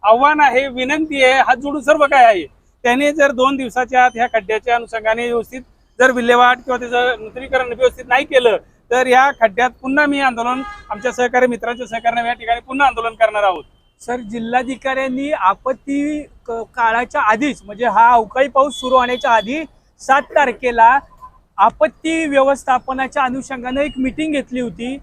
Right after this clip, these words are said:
Speaker 2: आणि त्याच्या आराखडे मागवले होते संबंधित सर्वच यंत्रणांकडून. हे झाल्यानंतर आपण ज्यावेळेस वृत्तांकन केलं त्यानंतर त्यांनी नुकतीच एक, अ, बैठक देखील घेतली की ज्या बैठकीला सा-, सार्वजनिक बांधकाम मंत्री नामदार शिवेंद्रसिंह राजे भोसले,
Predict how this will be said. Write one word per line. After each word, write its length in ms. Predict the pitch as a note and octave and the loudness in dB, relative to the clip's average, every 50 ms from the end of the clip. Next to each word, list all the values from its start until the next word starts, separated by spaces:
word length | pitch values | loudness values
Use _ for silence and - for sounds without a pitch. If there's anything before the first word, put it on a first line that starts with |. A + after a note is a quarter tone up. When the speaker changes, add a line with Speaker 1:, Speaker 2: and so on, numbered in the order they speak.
| - _ | -12 _
Speaker 2:
आणि 220 | F#3 G3 A3 C4 C4 | -6 -4 -4 -4 -6
त्याच्या 300 | - C4+ B3 - D4+ D4 | -6 -8 -6 -2 -2 -2
आराखडे 560 | - A3 G#3 A3 B3 C#4 C4+ - C#4+ D4 D4 | 0 2 2 2 4 2 2 2 2 0 2
मागवले 400 | C4+ B3+ A#3 G#3+ A3 A#3 A#3+ A#3+ | 2 2 2 2 2 2 2 2
होते 200 | A#3+ - C#4+ C4+ | 2 0 -2 -8
संबंधित 480 | - - A#3 A3 A3+ B3+ C4 B3+ C#4+ | -6 -6 -6 -6 -6 -6 -8 -8 -10
सर्वच 340 | - - - C#4+ E4 E4 D4+ B3+ | -10 -6 -4 -2 0 0 -2 -2
यंत्रणांकडून. 680 | C#4+ B3+ A#3 G3 - A#3 A3+ G#3+ G3+ F#3+ - F#3+ E3+ D#3+ - - _ _ _ _ - - - - - _ _ - C4+ | -4 -6 -6 -6 -6 -4 -4 -4 -6 -8 -12 -16 -18 -18 -20 -20 _ _ _ _ -20 -20 -20 -20 -20 _ _ 0 0
हे 100 | D#4+ D#4+ | 0 2
झाल्यानंतर 640 | C#4 D4 C4+ C#4 D4 D4+ D#4 D4 C4 A3+ D#4 D4 | 2 2 2 2 2 0 0 -2 -2 0 0 2
आपण 300 | C#4 B3+ A#3 - C#4+ C4+ | 4 2 2 0 -2 -2
ज्यावेळेस 300 | C4 C#4 C#4 D4 C#4 - | 0 0 0 0 0 -4
वृत्तांकन 500 | C#4+ C4 - - - C#4 C#4 C4+ D4+ D4 | -8 -12 -10 -8 -6 -6 -6 -6 -8 -6
केलं 200 | A#3+ C#4+ C#4 C#4+ | -4 -4 -4 -2
त्यानंतर 460 | C#4 - C4 B3+ C4+ C4+ B3 - D4+ | -2 -4 -4 -4 -4 -6 -8 -8 -8
त्यांनी 520 | C4+ D4 D4 C#4 C#4 C#4+ D4+ D4+ D4+ D4+ B3+ - G3 | -6 -4 -4 -2 -2 -2 -4 -6 -8 -10 -12 -12 -12
नुकतीच 400 | A#3 B3+ - - D4 D4 A#3+ D4+ | -10 -12 -8 -6 -6 -6 -2 0
एक, 120 | D4 D4 - _ _ _ _ _ _ _ _ - | 0 -2 -2 _ _ _ _ _ _ _ _ 0
अ, 280 | A3+ A3+ A#3 A#3+ A#3 | 2 4 4 4 2
बैठक 380 | A3 F3+ A3 B3 B3 F#3+ - E4 | 0 0 -2 -2 -2 0 -2 -2
देखील 320 | D4 D#4+ D#4+ A#3+ E4 D4+ | -2 -2 -4 -6 -6 -6
घेतली 260 | C#4+ D4 C4+ - C#4+ C4 | -6 -6 -6 -8 -8 -8
की 100 | C#4 A#3+ | -8 -4
ज्या 160 | C4 C#4 C#4+ | -2 0 0
बैठकीला 720 | C#4 C#4+ C4 A#3+ G3 C#4 C#4+ C4+ D4 C4+ B3 A#3+ C4+ C#4+ - _ _ _ _ _ _ - | 0 0 -2 -2 -4 -8 -8 -8 -4 0 0 2 0 0 -2 _ _ _ _ _ _ -8
सा-, 320 | - A#3+ A3 A3 - _ | -4 -2 -2 -2 -4 _
सार्वजनिक 520 | - - A#3 A3+ A3+ B3+ B3 D4+ D#4 D4+ B3 | -8 -4 -2 -2 0 -2 -2 -4 -6 -4 -2
बांधकाम 380 | C#4 C4+ B3+ - - C#4 C#4 | 0 -2 0 -2 -4 -4 -4
मंत्री 320 | C#4 C#4 C4 - C#4 C#4+ C#4 | -4 -6 -6 -8 -8 -8 -4
नामदार 300 | C4+ B3+ B3 B3 C4+ - | -4 -4 -4 -4 -6 -8
शिवेंद्रसिंह 580 | - - B3+ C4 D4+ D#4+ E4 D#4+ B3+ D4+ D4 C#4 | -8 -8 -8 -6 -6 -6 -6 -8 -4 -2 2 2
राजे 180 | C4 A#3 A#3+ | 2 2 0
भोसले, 440 | B3 B3+ A#3+ A#3 - B3 B3+ C4+ C#4+ | -2 -4 -4 -4 -4 -2 -2 -2 -2